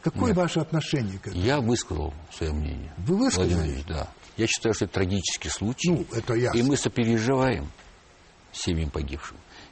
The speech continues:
Speaker 2: Мы сделали с своей стороны все, чтоб, э, девочка ни в чем не нуждалась. Но я считаю, что несправедливым, если человек на заднем сиденье едет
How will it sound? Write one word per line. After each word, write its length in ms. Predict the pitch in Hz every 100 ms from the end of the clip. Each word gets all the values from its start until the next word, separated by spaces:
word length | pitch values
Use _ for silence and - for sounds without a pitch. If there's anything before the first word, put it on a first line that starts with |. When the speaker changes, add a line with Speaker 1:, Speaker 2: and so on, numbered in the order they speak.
| -
Speaker 2:
Мы 140 | 107
сделали 320 | 98 127 117
с 60 | 95
своей 240 | - 104
стороны 440 | 92 - 98 95 92
все, 340 | - 131 156 143 - - - - -
чтоб, 260 | - 87 -
э, 460 | 78 80 73 76 76 73 - 80
девочка 580 | 90 123 101 - - - - -
ни 80 | 85
в 60 |
чем 180 | - 98
не 80 | 80
нуждалась. 580 | 76 69 67 58 - -
Но 100 | 95
я 140 | 104 104
считаю, 380 | 98 - 101
что 160 | 92 95
несправедливым, 800 | 90 - 98 101 104 127 87 65 - - - -
если 300 | 87 82 -
человек 380 | - 98 101 -
на 100 | 85
заднем 320 | 92 87 82
сиденье 520 | - 90 87 90 80
едет 380 | 80 92 87 64